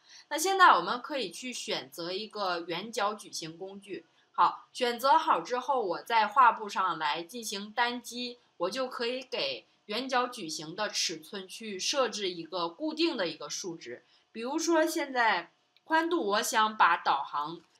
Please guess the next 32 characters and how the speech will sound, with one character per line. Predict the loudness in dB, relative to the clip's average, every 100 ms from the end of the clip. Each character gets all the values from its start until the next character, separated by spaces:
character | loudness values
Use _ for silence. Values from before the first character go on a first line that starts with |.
| -8
的 | -6
宽 | -2 0 0
度 | -2
设 | -2 -2
定 | -4 -6
为 | -4 -4
七 | -4 0
百 | 6 4
像 | 4 -8 -8
素， | -10 -12 -12 _ _ _
然 | 2
后 | 4 4
高 | 10 10 10
度 | 2
的 | 2 2
话， | 6 4
我 | 4 0
把 | 6 6 6 0 -6 _ _ _ _
它 | 2 6 6
定 | 4 -4
义 | -4 -4
成 | -6 -6 -6 -6
四 | -8 -8
十 | -4
八 | 6 8 8
像 | 4 -4 -6
素。 | -10 -12 -12 _ _ _ _ _ _ _ _ _ _ _
四 | -4
十 | 0
八 | 8 8
像 | 6 0 -2
素， | -8 -10